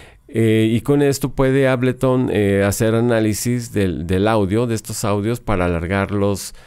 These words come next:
acortarlos, este, subir de tono, bajar de tono, eh,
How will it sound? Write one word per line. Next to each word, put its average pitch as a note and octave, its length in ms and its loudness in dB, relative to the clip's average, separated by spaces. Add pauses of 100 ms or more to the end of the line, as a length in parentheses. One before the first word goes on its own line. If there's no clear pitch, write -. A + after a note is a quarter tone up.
(320)
acortarlos, G2+ 840 -2
este, F#2+ 420 -2
subir G2+ 340 0
de G2+ 120 0
tono, G#2 580 2
bajar F#2+ 320 -4
de F2+ 140 -4
tono, G2 680 0
eh, E2 580 -6